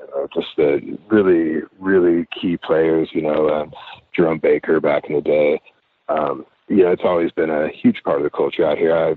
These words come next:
I'm personally, I'm a glass collector. I've been lucky to make friends with a lot of the guys around here that are doing it, and I get to see the, you know, the, the evolution of the art,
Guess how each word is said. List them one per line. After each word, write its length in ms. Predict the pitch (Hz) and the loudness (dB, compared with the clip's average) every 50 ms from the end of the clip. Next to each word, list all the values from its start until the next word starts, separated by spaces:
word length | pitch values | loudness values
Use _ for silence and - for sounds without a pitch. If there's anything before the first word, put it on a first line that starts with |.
| - - | -4 -4
I'm 140 | - 82 82 | -6 -6 -6
personally, 400 | - - 92 85 - - 82 80 | -2 -2 -2 -2 0 -2 -4 -2
I'm 80 | 82 | -2
a 60 | 82 80 | -2 -2
glass 300 | - 76 76 76 76 - - | 0 0 0 0 -2 -4 -4
collector. 460 | - 82 76 - - 82 82 82 80 | -2 -2 -2 -2 -2 0 0 0 0
I've 140 | 78 73 - | -2 -2 -2
been 320 | 82 78 78 78 78 - _ _ _ _ _ _ _ _ _ _ _ _ - | -4 -4 -4 -4 -8 -10 _ _ _ _ _ _ _ _ _ _ _ _ 0
lucky 340 | 92 85 80 - 85 85 | 0 0 0 0 -2 0
to 200 | 80 78 78 76 80 - - | 2 2 2 0 -2 -2 -2
make 260 | 85 78 76 76 - | -2 -2 -2 -2 -4
friends 260 | - 85 82 80 78 73 | -4 -2 -2 -2 -4 -6
with 80 | 76 78 | -4 -2
a 60 | 76 | 0
lot 200 | 78 78 78 76 | 0 0 0 0
of 60 | 73 | -2
the 80 | 78 76 | -2 -2
guys 380 | 78 78 76 71 73 78 78 - - - - | 0 0 0 0 0 -2 -2 -4 -8 -8 -6
around 360 | 80 85 87 80 78 78 73 | -2 0 0 0 0 -2 -2
here 200 | 82 82 82 80 | 0 2 2 4
that 100 | 78 76 | 4 2
are 120 | 78 80 | 0 0
doing 260 | - 80 80 78 80 80 | 0 0 2 2 2 2
it, 240 | 80 82 82 - | 0 0 -2 -2
and 100 | - 82 | -4 -2
I 60 | 78 78 | 0 0
get 100 | 78 - | -2 -2
to 120 | - 78 - - | -4 -8 -8 -6
see 140 | - 80 78 | -4 -4 -2
the, 340 | 73 78 78 76 73 78 - _ _ _ _ - - - - _ - | 0 0 2 2 2 0 -2 _ _ _ _ -20 -20 -20 -18 _ -2
you 100 | 98 82 | 0 0
know, 200 | 76 69 71 69 | 2 2 0 2
the, 340 | 69 71 71 69 69 73 - - - - - - | 2 2 2 2 2 0 -4 -8 -14 -12 -4 0
the 120 | 85 78 | 0 0
evolution 560 | 76 73 67 65 73 78 - - - 80 78 | 0 0 -2 -2 0 0 0 0 0 0 0
of 100 | 76 76 | 2 0
the 140 | 78 78 - | 0 0 0
art, 340 | - 76 73 73 76 76 | 0 0 0 0 -2 -2